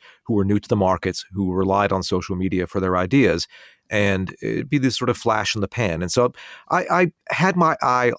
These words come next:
on that, but it was all kind of funny, you know, it was, it wasn't taken too seriously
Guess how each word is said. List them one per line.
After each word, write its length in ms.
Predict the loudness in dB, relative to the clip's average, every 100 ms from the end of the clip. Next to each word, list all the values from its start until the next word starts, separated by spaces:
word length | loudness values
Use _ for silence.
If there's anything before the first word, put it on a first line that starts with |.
| 0
on 240 | 0 2
that, 300 | 0 0 -2
but 80 | 0
it 60 | 2
was 100 | 4
all 140 | 2
kind 180 | 0 -2
of 80 | -2
funny, 400 | -2 0 0 2
you 80 | 4
know, 220 | 4 2
it 100 | 2
was, 320 | 2 0 -2 -2
it 80 |
wasn't 400 | 2 2 2 -2 -6 -6
taken 320 | -2 0 -2
too 180 | -2 -4
seriously 640 | 0 0 0 0 0 0